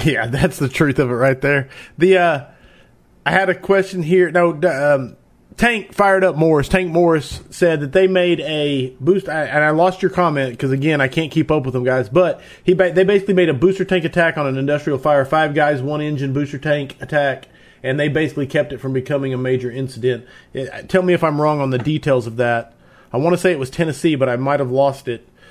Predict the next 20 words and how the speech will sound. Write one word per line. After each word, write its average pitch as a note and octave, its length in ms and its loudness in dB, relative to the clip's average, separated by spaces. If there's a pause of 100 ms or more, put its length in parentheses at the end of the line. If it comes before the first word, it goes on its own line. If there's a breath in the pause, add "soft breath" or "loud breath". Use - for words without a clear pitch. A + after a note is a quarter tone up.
(200 soft breath)
And B2+ 320 -2
then B2+ 180 -2
people C3+ 240 -2
were C3+ 80 0
saying C#3 220 0
it B2+ 80 -4
was B2 120 -2
a B2 60 0
bang-up B2+ 420 -2
fire. B2+ 300 -2
So C#3+ 120 -6
that's C#3+ 200 0
just C3+ 240 -8
one, C3 540 -4 (360 soft breath)
uh, B2+ 240 -8
example. C3 560 -4
Another E3+ 240 0
question F3 400 0
I C#3+ 120 0
have C#3+ 520 0